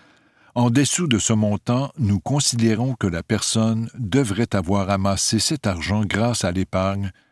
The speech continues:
indique Valérie Lamarre de Desjardins. De plus, la coopérative n'offre pas les versements à ses membres qui ont des comptes en souffrance ou encore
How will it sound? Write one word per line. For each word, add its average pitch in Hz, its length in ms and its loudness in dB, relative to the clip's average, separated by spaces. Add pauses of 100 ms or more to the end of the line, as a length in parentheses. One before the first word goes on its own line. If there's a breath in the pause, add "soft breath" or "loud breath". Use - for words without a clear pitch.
indique 110 540 0
Valérie 101 560 0
Lamarre 104 560 -2
de 101 420 0
Desjardins. 87 720 -2 (1000 soft breath)
De 123 160 2
plus, 85 360 -4 (260)
la 95 140 -2
coopérative 120 1040 0
n'offre 104 480 0
pas 135 260 -4
les 92 140 0
versements 110 580 0
à 87 80 -2
ses 101 220 -2
membres 104 480 0
qui - 200 -4
ont 98 120 0
des 87 180 -4
comptes 107 380 -2
en 113 240 -2
souffrance 101 720 -4 (160)
ou 135 200 2
encore 123 480 0